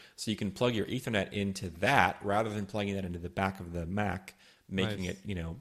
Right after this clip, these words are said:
Speaker 1: cleaner, I suppose. Um, and then there's a braided cable that goes from that adapter to your actual, the back of your iMac, and it's color matched, interestingly. So if you pick a certain color iMac, you get the same color cable.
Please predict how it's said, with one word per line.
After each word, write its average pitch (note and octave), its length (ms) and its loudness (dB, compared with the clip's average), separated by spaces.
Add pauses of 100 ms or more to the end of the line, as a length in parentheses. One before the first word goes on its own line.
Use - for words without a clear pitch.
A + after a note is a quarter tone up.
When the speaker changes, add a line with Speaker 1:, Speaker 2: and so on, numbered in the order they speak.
(360)
Speaker 1:
cleaner, G#2 380 2
I F2 100 0
suppose. F2+ 400 -4 (320)
Um, F#2+ 520 2 (280)
and G#2+ 160 2
then G#2 400 4
there's G#2+ 220 4
a G2 120 4
braided A#2+ 520 2
cable B2+ 380 2
that F#2+ 80 4
goes G2 280 4
from G2+ 220 0
that F#2+ 160 0
adapter G2+ 560 0
to G2+ 180 -6
your F#2 160 -2
actual, F#2+ 500 -4
the F#2 80 -6
back F#2 240 0
of F2 60 -4
your E2+ 120 -2
iMac, G#2 420 0
and G2 240 -2 (300)
it's F2 160 -10
color A2 260 2
matched, F#2 400 -2
interestingly. F#2+ 580 -6 (200)
So - 100 -8
if F#2+ 80 -6
you F#2 80 -6
pick A2 140 -2
a F#2 80 -4
certain G2+ 240 -4
color F#2 240 0
iMac, F#2 400 -2
you F#2+ 80 -8
get G2+ 160 -2
the - 80 -10
same F2 220 -4
color F2 400 -4
cable. G2+ 380 -2